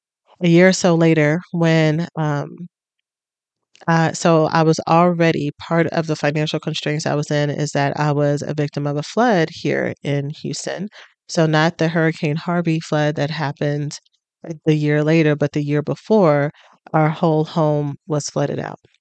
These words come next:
Um, lost everything, had to be rescued out by boats. And so I had a lot of P T S D and trauma around rain, around floods. Um, I couldn't sleep. I couldn't hear, um, anything that,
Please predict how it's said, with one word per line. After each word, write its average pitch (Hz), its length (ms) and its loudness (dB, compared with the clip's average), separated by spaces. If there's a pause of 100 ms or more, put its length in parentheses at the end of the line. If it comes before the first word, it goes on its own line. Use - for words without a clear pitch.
(140)
Um, 147 460 -4
lost 151 340 -2
everything, 147 600 0
had 147 180 -6
to 147 60 -6
be 151 120 -4
rescued 151 420 -2
out 139 360 -2
by 143 360 -2
boats. - 460 -6 (420)
And 165 100 0
so 160 160 4
I 156 80 4
had 170 320 0
a 151 120 0
lot 151 380 2
of - 180 -2
P 156 160 -4
T 151 200 -4
S 151 160 -4
D 151 180 -4
and 147 120 -2
trauma 151 600 -2
around 147 540 0
rain, 151 520 -2 (140)
around 151 340 -2
floods. 143 640 -6 (400)
Um, 147 600 0 (120)
I 165 80 -8
couldn't 151 260 -6
sleep. 180 420 0
I 147 100 -2
couldn't 151 340 -4
hear, 151 320 -2 (140)
um, 147 440 -4 (220)
anything 170 320 2
that, 147 240 -4